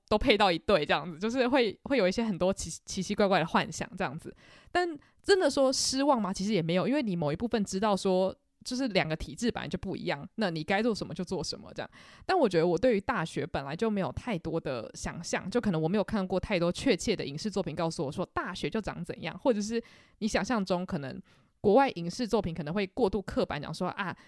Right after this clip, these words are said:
进去大家尽情狂欢、狂暴喝酒，然后就是到处找人，你知道，亲热什么之类的，你就会觉得，哦，这好像也不是真实会发生的生活，至少我不会经历到这样，所以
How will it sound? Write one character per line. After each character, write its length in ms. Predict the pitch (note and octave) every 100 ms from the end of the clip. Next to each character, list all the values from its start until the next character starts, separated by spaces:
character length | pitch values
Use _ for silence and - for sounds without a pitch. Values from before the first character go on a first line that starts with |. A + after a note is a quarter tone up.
| - _
进 160 | E4 C#4+
去 140 | C#4+
大 80 | C#4
家 220 | C4+ C4+
尽 160 | - C#4+
情 160 | A3+
狂 260 | A3+ B3+ A#3+
欢、 220 | C4+ C4+
狂 320 | C4 - A3 B3+
暴 200 | F#4 A#3
喝 240 | A#3 C#4
酒， 380 | C#4 - A3+ F3
然 80 | G3
后 200 | C4 B3+
就 100 | A#3
是 200 | B3+ B3+ - -
到 160 | - D4+
处 220 | C#4 C#4+
找 220 | G#3+ F3
人， 280 | E3+ E3+ G#3 -
你 100 | F#3+
知 60 |
道， 80 | G#3
亲 260 | G#3+ A#3+ A3
热 160 | A#3
什 100 | F3
么 60 | -
之 120 | E3
类 100 | E3+
的， 80 | D3+
你 60 | F#3
就 100 | C#4
会 40 |
觉 120 | A3
得， 80 | F#3+
哦， 180 | - G3
这 100 | -
好 120 | A#3 -
像 200 | A#3 E3
也 140 | F#3
不 140 | -
是 160 | F3+ A#3
真 200 | F3+ G3+
实 160 | - D3+
会 140 | F#3+
发 160 | E3+ D#3+
生 180 | D#3+
的 160 | D#3+ C3+
生 300 | E3+ E3 D#3+
活， 160 | - G3
至 100 | G3+
少 120 | D3
我 180 | D3 C3+
不 180 | -
会 300 | D3 G#3+ - - - -
经 160 | F3+
历 160 | E3 D3+
到 180 | - -
这 120 | -
样， 100 | F3
所 100 |
以 80 | A3+